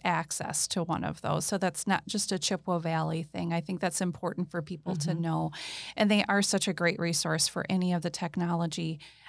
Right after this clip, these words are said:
Speaker 1: out there. And I have contacted them myself and given them some scenarios of people that I'm working with. And,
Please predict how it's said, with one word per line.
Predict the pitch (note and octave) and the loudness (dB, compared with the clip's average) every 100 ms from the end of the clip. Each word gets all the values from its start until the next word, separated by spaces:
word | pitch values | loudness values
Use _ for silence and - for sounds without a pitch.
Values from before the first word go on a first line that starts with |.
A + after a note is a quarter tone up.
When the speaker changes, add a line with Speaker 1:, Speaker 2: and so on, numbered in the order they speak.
| - | 0
Speaker 1:
out | G3 F#3 | 2 4
there. | F#3+ F3 E3+ | 4 6 6
And | E3+ | 4
I | - B3 | 4 6
have | G#3+ F#3+ - - - - | 4 2 -12 -20 -20 -10
contacted | - G3+ G3 F3 - E3+ | 0 2 4 2 2 2
them | E3+ | 2
myself | E3 E3 D#3+ - F#4+ A3+ F#3+ G3 | 2 0 0 0 4 4 4 0
and | F#3 | 0
given | A3+ F#3 F#3 | 0 2 2
them | F3+ F3+ - | 2 0 -4
some | - G3+ F#3+ | -6 0 2
scenarios | F#3 F#3+ F3+ F3+ F#3 F3+ F3+ - | 4 2 4 4 4 4 4 2
of | F3+ | -2
people | G3 - F#3 | -2 0 4
that | F#3 | 6
I'm | F3+ F3+ | 6 4
working | F3+ F3+ F#3+ | 4 4 4
with. | F3+ F3 E3+ | 6 4 4
And, | F#3 F3 | 2 0